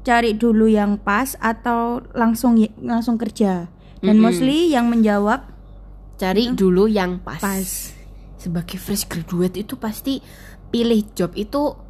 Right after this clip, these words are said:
Speaker 2: pakai hati gitu ya.
Speaker 1: Masih cukup idealis
Speaker 2: Iya,
Speaker 1: ya.
Speaker 2: idealis banget malah. Kayak ya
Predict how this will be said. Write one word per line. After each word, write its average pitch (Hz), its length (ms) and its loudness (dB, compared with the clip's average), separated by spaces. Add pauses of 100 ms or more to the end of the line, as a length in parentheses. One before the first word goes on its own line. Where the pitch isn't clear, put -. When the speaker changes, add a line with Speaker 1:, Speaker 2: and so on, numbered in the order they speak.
(180)
Speaker 2:
pakai - 320 -8
hati 180 600 -2
gitu 151 200 -6
ya. 156 160 -6 (180)
Speaker 1:
Masih 240 300 0
cukup 277 320 -6
idealis 233 540 4
Speaker 2:
Iya, 190 260 2
Speaker 1:
ya. 180 60 -2
Speaker 2:
idealis 185 500 -2
banget 214 340 -2
malah. 170 400 -8 (480)
Kayak 165 280 -12
ya 165 280 -4